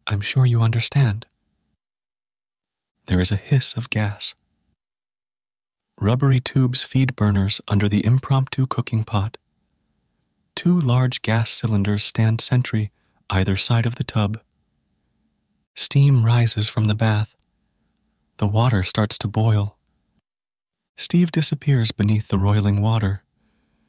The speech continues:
Tracy produces a fork from a bathroom drawer and prods at the cooking flesh, teasing a chunk of meat from Steve's chest she sniffs the fatty flesh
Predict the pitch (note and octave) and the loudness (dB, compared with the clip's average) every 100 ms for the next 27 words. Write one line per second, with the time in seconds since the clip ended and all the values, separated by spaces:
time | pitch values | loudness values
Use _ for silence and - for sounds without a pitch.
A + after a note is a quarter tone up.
0 | _ _ _ _ - - C#3+ - G#2 G#2+ | _ _ _ _ -8 -2 0 0 0 0
1 | G2 - G2+ G2+ A#2+ G#2+ - G#2+ G2+ G#2+ | 2 2 0 -2 -2 -2 -2 -2 0 0
2 | G#2 - A2 G#2 A#2 A2+ G2 - _ _ | 0 0 -2 0 0 0 -2 -6 _ _
3 | _ _ - F#2+ - C#3 B2 G2+ - - | _ _ -6 -4 -2 0 0 0 -4 -6
4 | - A#2+ G2+ G2 - G2 - - _ _ | -4 -2 -2 -2 -2 -2 -2 -14 _ _
5 | _ _ _ _ _ - D3 B2 A2 - | _ _ _ _ _ 0 2 2 2 0
6 | A2+ A2 G#2 A2 A#2+ - G#2 - - G2+ | -2 -2 0 0 0 -2 -4 -4 -2 -2
7 | - - B2+ B2 - _ _ _ _ _ | -2 -2 -2 -2 -6 _ _ _ _ _
8 | _ _ - - G#2 - A2 G#2 - - | _ _ -12 -4 -2 0 2 0 -2 -6
9 | G2+ - G#2+ G#2+ A2 - A2+ G#2+ - | -6 -4 -2 -2 -4 -2 -2 -2 -12